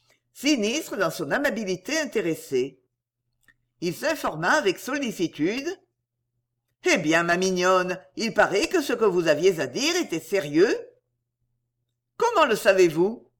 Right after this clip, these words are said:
s'étonna-t-elle. Il sourit d'un air entendu, et, levant les épaules, « Si vos révélations avaient été sans importance, j'aurais été appelé et chargé de vous reconduire.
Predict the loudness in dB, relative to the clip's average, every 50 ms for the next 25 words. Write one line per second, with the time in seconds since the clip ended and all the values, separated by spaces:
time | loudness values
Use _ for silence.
0 | _ _ _ -4 -4 -4 -2 -2 -2 -2 -4 -4 -4 -2 0 2 2 2 0 -2
1 | -10 -14 _ _ _ _ _ _ _ _ _ _ _ _ _ _ _ _ _ _
2 | _ _ _ _ -4 -4 -4 -6 -8 -8 -6 -6 -4 -4 2 4 4 4 4 0
3 | 0 0 -2 -4 -4 -4 -6 -6 -4 -4 -4 -4 -4 -6 -10 _ _ _ _ _
4 | _ _ 4 4 4 4 4 0 0 0 0 0 2 2 0 0 -2 -6 -2 0
5 | 2 2 4 2 2 -2 -6 -8 -16 _ _ _ _ _ _ _ _ _ _ _
6 | _ _ _ _ _ _ _ -2 0 2 2 2 2 2 2 2 4 4 2 2
7 | -2 -4 -4 -4 -2 0 0 0 0 0 -2 -2 -4 -2 -2 -4 -4 -2 -2 -2
8 | 0 0 0 -2 -2 -4 -6 -6 -4 -2 -2 0 0 -2 -4 -6 -10 -14 -14 -18
9 | _ _ -8 -4 -2 -2 2 2 0 0 0 0 0 0 0 0 -2 -2 2 4
10 | 4 4 4 2 0 0 0 0 0 -2 -4 -4 -4 -4 -4 -2 -2 -2 -2 -2
11 | -4 -6 -4 -4 -4 -4 -4 -6 -4 -4 -4 -4 -4 -6 -8 -14